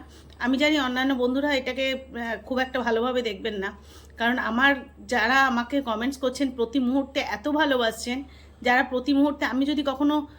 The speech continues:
আহ, ডিপ্রেশনে যাচ্ছি কি কষ্ট পাচ্ছি, তারা কিন্তু প্রতি মুহূর্তে আমায় উৎসাহ দিচ্ছেন এবং বলে যাচ্ছেন যে কিভাবে আমি সুস্থ থাকার চেষ্টা করব, কিভাবে আমি ভালো থাকতে পারি,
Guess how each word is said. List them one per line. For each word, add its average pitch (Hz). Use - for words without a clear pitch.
আহ, 240
ডিপ্রেশনে 285
যাচ্ছি 262
কি 254
কষ্ট 240
পাচ্ছি, 269
তারা 240
কিন্তু 277
প্রতি 240
মুহূর্তে 277
আমায় 262
উৎসাহ 254
দিচ্ছেন 254
এবং 233
বলে 277
যাচ্ছেন 262
যে 214
কিভাবে 254
আমি 247
সুস্থ 247
থাকার 247
চেষ্টা 240
করব, 240
কিভাবে 247
আমি 240
ভালো 220
থাকতে 247
পারি, 220